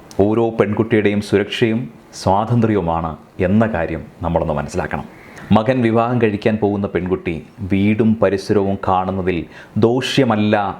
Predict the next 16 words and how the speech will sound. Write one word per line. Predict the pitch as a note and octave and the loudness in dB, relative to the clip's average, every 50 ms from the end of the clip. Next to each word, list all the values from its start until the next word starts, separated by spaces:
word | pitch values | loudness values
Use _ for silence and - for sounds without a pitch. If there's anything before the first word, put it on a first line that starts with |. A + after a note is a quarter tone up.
| - - G#2 | 0 0 0
അഭിമാനമാണെന്ന് | - - C#3+ D3+ D3 C#3+ C3+ C3 B2 A#2 G#2 G#2 G2 F#2+ G2 G2 G2 G2+ G2+ G2+ A2 | 2 4 2 4 4 4 2 2 0 0 0 0 0 0 -2 -4 -4 -2 -2 0 0
ഓരോ | A2+ A2 A2+ A2+ A2 G2+ F#2 | 0 2 2 2 2 0 0
അമ്മമാരും | F#2+ G2+ G#2 G#2 G#2 G2 F#2+ G2 F#2+ F2+ F2+ - - - _ _ - - _ - - - F#2+ F#2+ | -2 -2 -2 -2 0 -2 -2 -2 -4 -8 -10 -12 -18 -20 _ _ -20 -20 _ -20 -12 -4 -2 2
എന്നാ | G2+ A#2 B2+ A#2 - - | 2 4 2 2 0 0
തോന്നുക? | F#2 F2 F#2 F#2+ F#2+ E2+ D#2+ - - - | 0 2 2 2 0 0 -2 -4 -8 -6
അങ്ങനെ | - A2 C3 B2+ B2 - | -2 0 0 0 2 2
തോന്നുന്നതല്ലേ | G#2 A2+ C3 D3 D3+ C#3+ A#2+ F#2 E2 E2 E2 E2 | 2 2 4 4 4 4 4 2 2 0 -2 -2
നല്ലത്? | D#2 D#2 D#2 - - - - - - - - - - - | -2 -4 -4 -6 -6 -12 -16 -20 -20 -20 -20 -12 -4 0
ഒരുപക്ഷെ | A#2 A#2 B2 A2+ A2 - - G#2+ - | 2 2 2 2 2 0 0 0 2
തനിക്ക് | G#2 G2 G#2 G#2 - A#2+ - | 2 0 0 0 -2 -2 0
സാധിക്കാതെ | - F#2 F#2 F#2 G2 - - G2+ G2 G2+ F#2 | 0 0 0 -2 -2 -2 -2 0 0 0 -2
പോയൊരു | F#2 F2+ F2 F2 E2 F2 - | 0 0 0 0 -2 -4 -4
കാര്യം | D2+ D#2 D#2 D2+ C#2+ - - - - - - - - - - | -4 -4 -4 -6 -6 -8 -12 -18 -20 -20 -20 -20 -12 -4 -2
അവർക്ക് | F2 F2+ F#2+ F#2 - F#2+ - | 0 0 0 -2 -4 -6 -2
സാധിച്ചല്ലോ | - F2+ F#2 F#2+ G2 G2+ - - A2+ G2+ G2+ F#2+ F2+ | 0 0 0 0 -2 -4 0 0 2 2 2 2 2
എന്നോർത്ത് | F2+ F2+ F2 F2 E2+ - - | 0 0 0 0 -2 0 -2